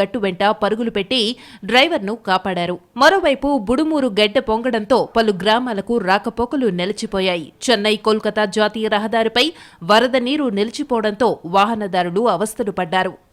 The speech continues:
విజయనగరం జిల్లాలో వర్షాలకు అధికారులు అప్రమత్తమయ్యారు. రిజర్వాయర్లకు వరద నీరు వచ్చి చేరుతోంది. లోతట్టు ప్రాంతాలకు హెచ్చరికలు జారీ చేశారు. మత్స్యకారులు సురక్షిత ప్రాంతాలకు వెళ్లాలని సూచించారు.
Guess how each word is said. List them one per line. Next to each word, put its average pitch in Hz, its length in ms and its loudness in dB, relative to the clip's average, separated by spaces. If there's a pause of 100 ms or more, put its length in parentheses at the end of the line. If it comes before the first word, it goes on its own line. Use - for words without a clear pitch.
(120)
విజయనగరం 302 640 0
జిల్లాలో 262 440 2
వర్షాలకు 233 680 0
అధికారులు 269 580 0
అప్రమత్తమయ్యారు. 196 960 -2
రిజర్వాయర్లకు 214 880 0
వరద 196 320 0
నీరు 254 260 -4
వచ్చి 185 340 -4 (100)
చేరుతోంది. 196 520 -4 (180)
లోతట్టు 220 460 2
ప్రాంతాలకు 202 680 -2
హెచ్చరికలు 220 600 -6
జారీ 190 320 -4 (100)
చేశారు. 185 340 -6 (360)
మత్స్యకారులు 262 680 0
సురక్షిత 262 500 -6
ప్రాంతాలకు 233 600 -2
వెళ్లాలని 196 540 -2
సూచించారు. 190 680 -4